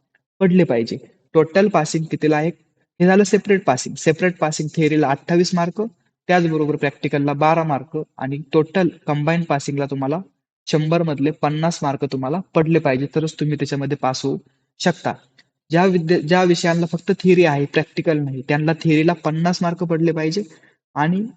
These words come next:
जे काही कंबाईन आहे, तर त्याला सुद्धा पन्नास मार्क तुम्हाला कंपल्सरी आहे. त्याचबरोबर ज्याला फक्त प्रॅक्टिकल आहेत, अशा कोर्ससाठी तुम्हाला प्रॅक्टिकलला फिफ्टी पर्सेंट तुम्हाला मार्क्स पडले पाहिजे, म्हणजे पन्नास मार्क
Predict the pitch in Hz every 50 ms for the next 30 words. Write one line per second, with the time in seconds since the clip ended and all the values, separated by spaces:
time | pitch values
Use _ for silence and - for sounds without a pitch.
0 | _ _ 147 151 151 - 170 170 - - 156 156 160 156 175 - - 190 180 160
1 | 147 143 143 - 147 147 151 143 156 151 156 151 147 165 165 - - 147 147 147
2 | 147 151 - 151 143 143 - - 139 139 135 143 170 196 202 _ _ _ _ _
3 | _ _ _ _ - 147 143 135 147 143 139 - 143 131 131 117 117 120 127 -
4 | _ _ _ _ _ _ _ _ 160 160 175 180 185 185 180 190 175 151 165 160
5 | 170 180 - 175 - - - 180 - 160 143 - _ - 180 - 180 170 165 160
6 | 160 160 - - 143 - - 180 175 - 170 170 175 - - 160 147 - 196 196
7 | - _ - 156 156 156 165 170 180 180 - 156 139 - _ - 165 - 175 170
8 | 170 190 202 202 - _ _ _ _ _ _ _ _ _ - 175 - - 220 208
9 | 202 196 185 185 - 202 185 - 170 170 165 170 165 165 156 156 156 - - 156
10 | 143 139 139 135 131 123 120 120 131 135 139 135 135 160 156 - 147 151 151 160
11 | 165 165 - 170 156 156